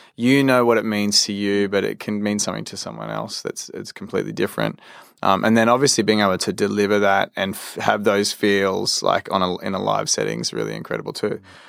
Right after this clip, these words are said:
That's awesome. Um, all right, lastly, this is a nice, easy one. Now that you guys are great at marketing and social media, where can people find you, uh, music,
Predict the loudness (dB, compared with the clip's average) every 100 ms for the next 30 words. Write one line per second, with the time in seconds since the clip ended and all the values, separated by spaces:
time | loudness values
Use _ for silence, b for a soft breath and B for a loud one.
0 | B 0 2 4 2 0 -6 -14 B B
1 | B 4 4 4 6 6 6 6 6 2
2 | 2 4 4 4 2 -2 -4 -4 -4 -2
3 | -2 0 -2 -2 -2 0 2 2 2 0
4 | 2 2 2 0 0 0 0 0 -2 0
5 | 0 0 -2 -4 0 0 0 -2 0 0
6 | 4 6 6 4 0 2 2 2 0 0
7 | 2 0 -2 -2 -2 -2 -2 -6 B B
8 | B -2 0 0 2 4 4 4 4 0
9 | -18